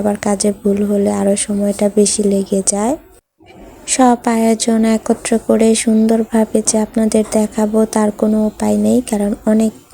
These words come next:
তাড়াহুড়া করে দিতে হচ্ছে। এখন যদি আমি সব আয়োজন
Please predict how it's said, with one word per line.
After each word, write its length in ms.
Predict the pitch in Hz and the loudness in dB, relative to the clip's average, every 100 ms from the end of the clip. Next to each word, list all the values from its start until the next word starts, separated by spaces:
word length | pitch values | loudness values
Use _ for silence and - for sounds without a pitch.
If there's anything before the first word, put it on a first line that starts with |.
| 294 | -4
তাড়াহুড়া 480 | 220 214 208 214 214 - | 0 2 2 2 0 0
করে 180 | 214 208 | 0 2
দিতে 320 | 226 220 233 | 2 2 2
হচ্ছে। 420 | 220 208 208 - 240 330 - - - - 247 | 2 0 -2 -2 -2 -2 -6 -20 -16 -4 -2
এখন 200 | 220 226 220 | 0 0 2
যদি 260 | 226 214 214 214 | 2 2 2 2
আমি 160 | 220 | 2
সব 260 | 220 226 214 214 | 2 2 2 2
আয়োজন 320 | 214 214 220 | 0 0 0